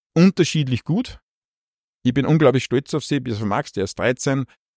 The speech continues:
weil sie alles dabei haben, dass ihre Probleme selbst lösen können in der Weg.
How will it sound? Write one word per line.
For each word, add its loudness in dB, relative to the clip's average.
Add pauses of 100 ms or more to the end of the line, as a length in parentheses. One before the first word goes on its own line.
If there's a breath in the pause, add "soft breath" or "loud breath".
(260)
weil 4
sie 4
alles 4
dabei 4
haben, 2
dass 0 (100)
ihre 4
Probleme 0
selbst -2
lösen 0
können -2
in -2
der 4
Weg. -2